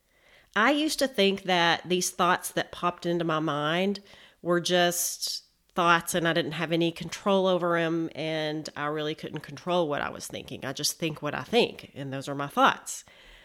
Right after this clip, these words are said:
But that's actually not true at all. While all sorts of thoughts might sort of spontaneously pop into our brain, we always have the ability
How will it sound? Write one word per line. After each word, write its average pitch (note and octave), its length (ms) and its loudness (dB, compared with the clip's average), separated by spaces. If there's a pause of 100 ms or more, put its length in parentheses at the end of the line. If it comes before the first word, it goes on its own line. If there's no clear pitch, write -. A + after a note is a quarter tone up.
But F#3 100 -8
that's D4 180 0
actually F4+ 360 4
not A#3 260 0
true F#3 240 0
at D3+ 60 -2
all. C#3+ 340 -4 (1200)
While F#3+ 260 6
all B3+ 240 4
sorts - 340 -2
of G#3 100 -2
thoughts - 480 2
might E3 200 0
sort D#3+ 240 -4
of C#3 100 -6
spontaneously D#3 960 -4
pop C#3+ 340 -4
into D3+ 200 -4
our B2 160 -4
brain, C3+ 560 -4 (640)
we F#3 360 -2
always B3 560 4
have F#3+ 240 0
the E3+ 120 -4
ability A3+ 800 -4